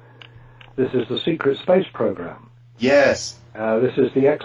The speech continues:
Speaker 1: thirty-seven B that we know exists. It's a smaller version of the space shuttle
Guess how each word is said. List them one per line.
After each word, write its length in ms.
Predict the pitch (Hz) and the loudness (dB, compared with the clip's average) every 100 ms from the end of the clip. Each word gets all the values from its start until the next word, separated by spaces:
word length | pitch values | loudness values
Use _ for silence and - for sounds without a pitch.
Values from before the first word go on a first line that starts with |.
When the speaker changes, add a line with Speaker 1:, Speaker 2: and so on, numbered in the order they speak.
| - | 0
Speaker 1:
thirty-seven 720 | 160 127 139 143 135 131 127 | 0 0 -2 0 0 0 0
B 440 | 175 151 - - - _ - | 0 -2 -4 -12 -20 _ -6
that 180 | 117 110 | -6 -2
we 320 | 113 107 107 | 2 2 2
know 200 | 110 151 | 2 4
exists. 540 | 139 104 - 113 131 - | 2 0 -2 -2 -2 -8
It's 200 | 110 98 | -10 -8
a 100 | 104 98 - - | -12 -12 -16 0
smaller 360 | 156 160 135 | 4 6 6
version 380 | 117 113 110 113 | 4 2 0 -4
of 120 | 101 | -6
the 100 | 101 - | -8 -2
space 220 | 170 151 | 0 0
shuttle 460 | - 90 - 101 | -4 -12 -10 -12